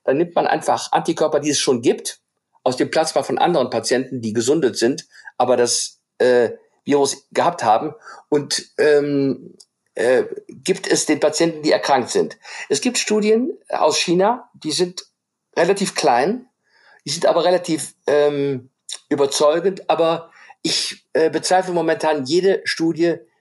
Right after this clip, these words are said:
die geführt wird, äh, von Heinsberg bis Wuhan, äh, solange man sie nicht durch das sogenannte Peer Reviewing, äh, geschickt hat. Ich d-, muss das erklären, damit man's versteht.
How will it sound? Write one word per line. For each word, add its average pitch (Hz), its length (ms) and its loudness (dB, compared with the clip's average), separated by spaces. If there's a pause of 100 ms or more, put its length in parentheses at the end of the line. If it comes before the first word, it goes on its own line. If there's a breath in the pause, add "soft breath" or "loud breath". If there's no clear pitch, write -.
(160 soft breath)
die 143 80 -10
geführt 170 440 -2
wird, 156 340 -2 (100)
äh, 143 260 4
von 143 200 -4
Heinsberg 151 640 0 (300)
bis 135 340 -2
Wuhan, 139 460 0 (380 soft breath)
äh, 151 180 4
solange 156 340 0
man 151 180 2
sie 151 200 -2
nicht - 420 -4
durch 139 300 0
das 135 140 -2
sogenannte 139 480 0
Peer 160 560 0
Reviewing, 117 640 0 (500)
äh, 107 60 -2
geschickt - 340 -2
hat. 90 140 2
Ich - 180 -8
d-, 160 200 2
muss 175 180 0
das 165 100 0
erklären, 156 460 0
damit 151 260 0
man's 139 140 0
versteht. 139 500 -2